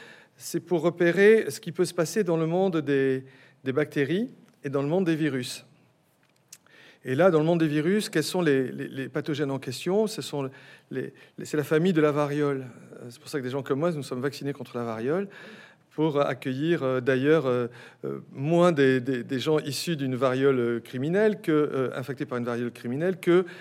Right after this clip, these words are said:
des gens infectés par le monkeypox virus, qui est une zoonose qui sévit dans les zones où, euh, nous autres, les Bordelais, travaillons en, en, en Afrique centrale. Après, il y a la peste, hein, qui fait, il y a,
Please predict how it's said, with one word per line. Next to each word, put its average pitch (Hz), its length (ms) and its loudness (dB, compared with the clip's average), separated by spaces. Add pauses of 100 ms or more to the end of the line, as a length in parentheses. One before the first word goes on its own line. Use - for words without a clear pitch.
(260)
des 131 80 -2
gens 160 140 0
infectés 165 400 0
par 135 160 -4
le 123 100 -2
monkeypox 131 460 -6
virus, 123 400 -6
qui - 100 -10
est 117 100 -10
une 120 100 -4
zoonose 135 560 0 (520)
qui 127 100 -14
sévit 147 280 -2
dans 135 120 -2
les 123 100 0
zones 160 300 0
où, 127 280 -4
euh, 113 280 -4
nous 123 220 -4
autres, 151 180 -2
les 127 80 -4
Bordelais, 127 360 -2
travaillons 131 600 -4
en, 117 360 -8 (320)
en, 127 100 -4
en 127 240 -4
Afrique 127 260 -6
centrale. 120 380 -12 (640)
Après, 131 260 0
il 196 40 6
y 165 40 8
a - 20 6
la 143 100 6
peste, 220 400 4
hein, 151 220 -4
qui 135 120 -14
fait, 120 520 -4 (640)
il 120 40 -4
y 110 60 -8
a, - 40 -20